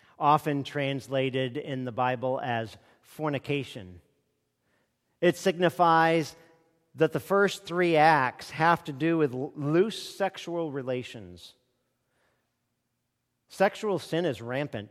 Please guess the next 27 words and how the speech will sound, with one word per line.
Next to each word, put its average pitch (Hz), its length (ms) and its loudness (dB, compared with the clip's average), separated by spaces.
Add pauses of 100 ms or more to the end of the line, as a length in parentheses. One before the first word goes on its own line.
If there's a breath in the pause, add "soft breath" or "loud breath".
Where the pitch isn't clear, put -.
(120)
Do 123 80 -2
I 147 120 4
even 165 220 2
need 160 200 -2
to 131 80 -6
say 135 320 -4
that? 135 440 -4 (880)
It's, 139 320 -2
it's 165 480 -4 (580)
patently 190 480 10
obvious 156 540 8
to - 120 -10
the 127 80 -6
casual 160 580 2
observer 135 580 0 (220 loud breath)
who 180 160 4
is 143 120 0
not 175 420 6
dead 175 300 10
and 135 160 2
not 151 240 4
asleep 151 720 -6 (920)
that 143 140 -8
sexual 147 460 -8
sin 131 240 -10
is 107 140 -12
rampant. 110 540 -12